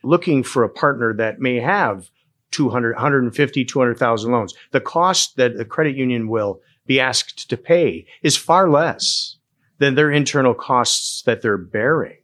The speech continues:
The goal still is to be making sure you're giving your members as much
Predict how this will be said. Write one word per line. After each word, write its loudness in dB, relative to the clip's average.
The 0
goal 4
still 0
is -6
to -4
be 0
making 0
sure 2
you're -4
giving 2
your 2
members 0
as -2
much -2